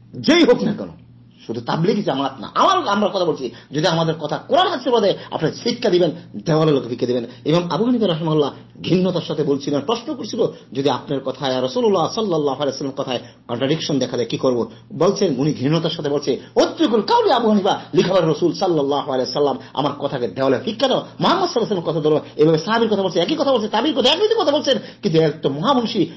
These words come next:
সে আবু হানিফা রাহিমাহুল্লাহকে আমরা পচাইছি বিভিন্ন মিথ্যা রচনা করে। সুতরাং মাওলানা ইলিয়াস সাহেব ভারতের হরিয়ানা শহরে মেয়রতগড়ে উনিশশো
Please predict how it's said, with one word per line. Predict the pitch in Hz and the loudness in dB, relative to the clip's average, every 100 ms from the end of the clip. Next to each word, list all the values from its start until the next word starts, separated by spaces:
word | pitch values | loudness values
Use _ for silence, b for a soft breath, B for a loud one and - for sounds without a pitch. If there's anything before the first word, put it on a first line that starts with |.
| - | -4
সে | 165 | 0
আবু | 151 156 | 2 2
হানিফা | 156 135 | 0 0
রাহিমাহুল্লাহকে | 131 135 131 - 127 110 B - 101 101 | 0 0 -2 0 -2 -2 B -8 -4 -2
আমরা | 120 117 - | -2 -4 -2
পচাইছি | 214 285 233 202 147 - - | 0 2 0 0 -2 -4 -8
বিভিন্ন | 156 180 175 143 147 | -2 -2 0 -4 -4
মিথ্যা | 143 131 143 - 165 | -4 -2 -2 -2 -4
রচনা | 147 - 131 | -4 -2 -2
করে। | 139 113 - B | 0 -2 -6 B
সুতরাং | - 208 285 226 | -4 0 0 0
মাওলানা | 165 143 | 0 2
ইলিয়াস | 156 247 262 | 2 2 2
সাহেব | 254 196 160 - 101 | 0 -4 -4 -14 -10
ভারতের | 113 151 151 139 | -4 -2 0 0
হরিয়ানা | 123 196 269 214 | 2 2 2 0
শহরে | 196 160 | 0 0
মেয়রতগড়ে | 156 156 135 143 131 B - | 2 0 0 2 0 B 0
উনিশশো | 233 285 - 247 | 2 2 0 0